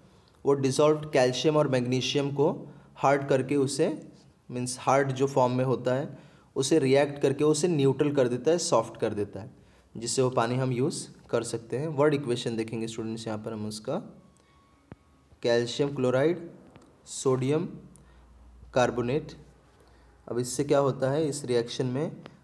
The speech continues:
calcium carbonate और sodium chloride form होता है जो कि balanced होता है।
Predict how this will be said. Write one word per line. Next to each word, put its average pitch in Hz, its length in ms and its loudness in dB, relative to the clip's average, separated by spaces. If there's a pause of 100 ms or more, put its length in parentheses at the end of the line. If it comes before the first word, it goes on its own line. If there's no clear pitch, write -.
(120)
calcium 123 440 2
carbonate 127 500 2
और 151 160 2
sodium 139 560 2
chloride 120 420 2
form 117 220 0
होता 117 240 -6
है 139 100 -2
जो 127 120 -4
कि 151 140 -4
balanced 123 600 2
होता 95 280 -8
है। 101 100 -14